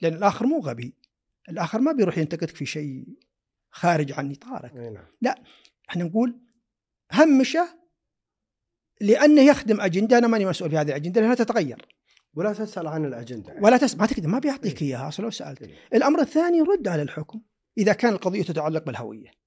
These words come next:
Speaker 1: إذا القضية تتعلق بإيش؟
Speaker 2: بالهوية.
Speaker 1: بالهوية. ممكن تسألني الآن تقول لي: "آه، آه،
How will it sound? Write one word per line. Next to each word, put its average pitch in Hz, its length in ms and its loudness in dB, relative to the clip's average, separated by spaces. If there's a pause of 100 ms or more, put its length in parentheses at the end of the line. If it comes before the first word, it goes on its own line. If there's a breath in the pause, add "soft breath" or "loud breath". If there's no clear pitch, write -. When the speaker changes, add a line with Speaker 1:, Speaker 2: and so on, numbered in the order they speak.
(800)
Speaker 1:
إذا 160 140 -4
القضية 165 480 -4
تتعلق 160 420 -6
بإيش؟ 151 320 -8 (260)
Speaker 2:
بالهوية. 98 380 -18
Speaker 1:
بالهوية. 170 380 -6
ممكن 202 220 -8
تسألني 180 320 -8
الآن 160 180 -10
تقول 175 220 -10
لي: 139 420 -10
"آه، 110 320 -16 (920)
آه، - 640 -14